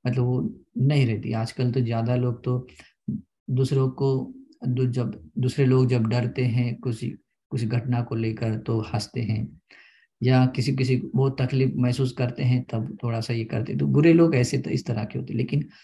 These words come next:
अच्छे लोग जो सत्पुरुष के लोग होते हैं, वे लोग दूसरों को सुखी देखकर, दूसरों के सुख को देखकर स्वयं भी सुखी होते हैं, स्वयं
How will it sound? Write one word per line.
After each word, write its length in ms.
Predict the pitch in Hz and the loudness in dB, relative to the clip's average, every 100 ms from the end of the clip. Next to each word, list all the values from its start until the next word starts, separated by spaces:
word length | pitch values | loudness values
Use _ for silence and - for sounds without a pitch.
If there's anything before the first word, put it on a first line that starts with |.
| _ _ - | _ _ -2
अच्छे 300 | 143 - 175 | -2 2 2
लोग 220 | 180 175 | 2 2
जो 120 | 143 | 0
सत्पुरुष 540 | - 131 - 139 139 - | 0 -2 0 0 0 0
के 120 | 135 | 0
लोग 240 | 127 131 | 2 2
होते 240 | 131 131 131 | 0 0 0
हैं, 280 | 131 - - - _ _ - | -2 -4 -12 -20 _ _ -4
वे 180 | 123 147 | 0 0
लोग 240 | 160 147 | 0 -2
दूसरों 400 | 131 131 143 156 | -2 -2 -2 -4
को 300 | 151 165 170 | -6 -6 -4
सुखी 480 | 165 - 147 - 190 | -6 -4 -4 0 0
देखकर, 560 | 127 120 113 123 113 - _ _ _ _ _ _ - | 0 -2 -4 -4 -6 -8 _ _ _ _ _ _ -2
दूसरों 300 | 123 123 135 | 0 4 2
के 140 | 131 135 | 4 0
सुख 400 | - 160 170 - | 2 2 2 2
को 80 | 123 | 0
देखकर 520 | 117 117 - 123 - | 0 -2 0 -2 -2
स्वयं 380 | - - 143 135 | -8 0 4 4
भी 100 | 110 | 2
सुखी 340 | 104 120 - 113 | -2 -6 -4 -4
होते 260 | 110 113 | -2 -4
हैं, 80 | 113 | -4
स्वयं 240 | - 127 | -2 0